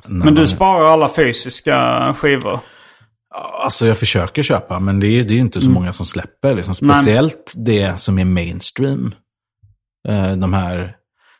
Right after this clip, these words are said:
Speaker 1: sto-, alltså, nu släpper ju typ Yasin till exempel. Han har släppt sin på C D R för femhundra spänn.
Speaker 2: Ja.
Speaker 1: Och man kan åka till orten och köpa. Men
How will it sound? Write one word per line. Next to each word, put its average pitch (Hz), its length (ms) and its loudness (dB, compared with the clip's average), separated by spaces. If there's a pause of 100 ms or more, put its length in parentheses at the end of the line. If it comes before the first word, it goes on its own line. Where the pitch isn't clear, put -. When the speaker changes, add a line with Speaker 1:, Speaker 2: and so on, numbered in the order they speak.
(240)
Speaker 1:
sto-, 139 240 -4 (160)
alltså, 113 200 0
nu 123 160 4
släpper - 300 -2
ju 98 40 -2
typ 95 200 -4
Yasin 117 400 -2
till 120 120 -4
exempel. 98 280 -4
Han 110 100 2
har 107 60 2
släppt 92 320 -4
sin 90 220 -4
på 90 100 -8
C 87 200 -6
D 90 80 -4
R 98 320 -4 (260)
för 104 60 -2
femhundra 92 460 0
spänn. 101 400 -8 (200)
Speaker 2:
Ja. 160 300 4
Speaker 1:
Och 110 100 0
man 98 140 2
kan 98 160 0
åka 90 180 -4
till 90 120 -6
orten 90 260 -6
och 92 80 -2
köpa. 92 320 -6
Men 92 380 -2